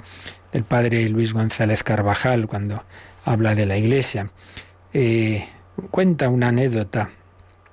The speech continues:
que, que dice que les gusta a los, eh, contar a los, a los judíos. A un rabino le dijeron que había llegado el Mesías. "Hombre, ha llegado el Mesías". Entonces él abre la ventana, mira a la calle, se vuelve de nuevo y dice, "Pues no es verdad,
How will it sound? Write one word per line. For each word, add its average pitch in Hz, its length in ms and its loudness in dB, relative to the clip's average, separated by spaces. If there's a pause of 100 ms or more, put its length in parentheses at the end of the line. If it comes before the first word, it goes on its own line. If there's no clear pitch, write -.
(280)
que, 107 420 0 (280)
que 117 160 0
dice 107 260 2
que 117 80 2
les 104 180 0
gusta 107 340 0
a - 20 2
los, 101 360 -2
eh, 120 280 -2
contar 107 340 0
a 107 60 2
los, 107 280 0
a - 80 -4
los 104 140 0
judíos. 214 460 0 (580)
A 127 80 2
un 147 160 4
rabino 147 400 2
le 127 100 2
dijeron 139 420 0
que 123 80 -4
había 117 180 0
llegado 107 300 -2
el 104 100 -4
Mesías. - 600 -8 (140)
"Hombre, 139 240 0
ha 117 80 -4
llegado 123 200 0
el 113 100 2
Mesías". - 460 -2 (520)
Entonces 123 320 2
él 139 140 2
abre 147 240 0
la 147 80 0
ventana, 147 540 0 (600)
mira 135 320 2
a 131 60 0
la 127 100 2
calle, 135 400 0 (220)
se - 240 -4
vuelve 120 340 2
de 117 140 0
nuevo 123 220 2
y 107 40 0
dice, 98 220 -6
"Pues 117 200 0
no 127 120 2
es 110 80 0
verdad, 76 380 -6